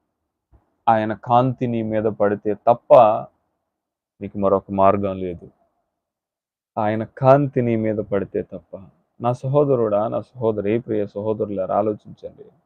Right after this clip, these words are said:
ని-, ఆయన ముఖం మరుగు చేసుకుంటే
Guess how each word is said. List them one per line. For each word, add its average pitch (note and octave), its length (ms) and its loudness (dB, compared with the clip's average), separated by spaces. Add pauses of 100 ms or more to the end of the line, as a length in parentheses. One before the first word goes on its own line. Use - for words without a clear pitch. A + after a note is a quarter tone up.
(2000)
ని-, G#2+ 280 -6
ఆయన G#2+ 340 0
ముఖం A#2 500 -4
మరుగు A#2 260 -2
చేసుకుంటే A#2 1000 -4